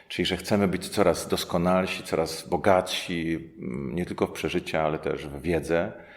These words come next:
A potem w ułamku sekundy to wszystko się rozpada i potem zastanawiam się, jak to, to człowiek właśnie tak wygląda, że w tym ułamku sekundy. I jak sobie wyobrażam moment, w którym człowiek się orientuje, że to wszystko odchodzi i nie ma ws-, nie ma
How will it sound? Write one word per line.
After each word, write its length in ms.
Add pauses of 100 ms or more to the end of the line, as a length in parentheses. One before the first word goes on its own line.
(340)
A 80
potem 260
w 80
ułamku 300
sekundy 560
to 420
wszystko 300
się 120
rozpada 840
i 60
potem 260
zastanawiam 580
się, 160
jak 180
to, 120
to 160
człowiek 360
właśnie 300
tak 200
wygląda, 440
że 100
w 40
tym 200
ułamku 340
sekundy. 480 (680)
I 40
jak 140
sobie 140
wyobrażam 560
moment, 440
w 60
którym 520
człowiek 320
się 160
orientuje, 580
że 120
to 120
wszystko 320
odchodzi 460
i 40
nie 260
ma 100
ws-, 340
nie 100
ma 240